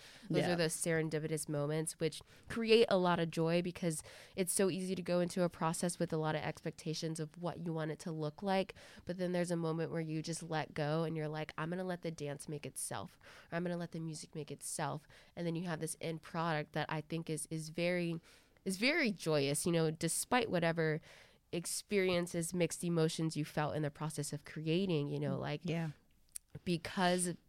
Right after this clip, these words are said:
Speaker 1: that end product, you know, you put in that work, you let go of those expectations, and you just let it develop into how it wanted to develop. Like, that is what then makes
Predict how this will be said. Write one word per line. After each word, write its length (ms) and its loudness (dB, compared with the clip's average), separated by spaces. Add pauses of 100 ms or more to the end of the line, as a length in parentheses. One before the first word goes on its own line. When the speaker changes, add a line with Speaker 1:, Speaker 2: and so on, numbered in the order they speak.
(120)
Speaker 1:
that 280 4
end 300 4
product, 540 -2
you 80 -2
know, 500 2 (580)
you 100 -2
put 180 -4
in 140 2
that 200 -4
work, 320 4
you 100 0
let 180 -4
go 120 -4
of 60 -8
those 180 -6
expectations, 680 -4
and 160 0
you 60 0
just 220 -4
let 240 -2
it 120 -2
develop 600 -2 (460)
into 360 0
how 300 2
it 120 2
wanted 320 2
to 80 -4
develop. 600 -2
Like, 340 -2 (640)
that 500 6
is 180 0
what 260 0
then 320 2
makes 500 -4